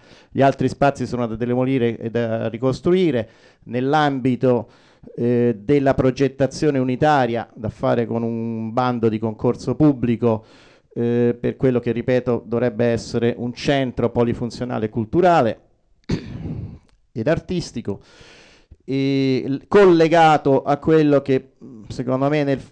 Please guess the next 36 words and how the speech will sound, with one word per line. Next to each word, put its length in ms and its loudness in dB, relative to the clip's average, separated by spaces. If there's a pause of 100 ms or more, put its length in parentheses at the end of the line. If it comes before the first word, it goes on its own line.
(120)
per 160 2
il 80 0
Fossato, 720 0
come 160 -4
è 40 -2
stato 280 0
anche 400 -2
detto 420 -4
da 140 0
Maddalena, 920 0
il 140 -8
Fossato 480 -2
io 120 2
lo 80 2
vedo 240 4
come 160 -2
una, 260 0
un 200 -4
percorso, 840 2
un 160 -4
percorso 720 2
su 180 -6
cui 160 0
si 80 -2
affacciano 580 0
botteghe, 720 2
botteghe 480 -2
dove 160 -4
possono 380 -2
essere 280 -4
venduti 380 2
prodotti 380 0
agricoli, 480 0
prodotti 380 -2
di 80 -2
artigianato, 880 -2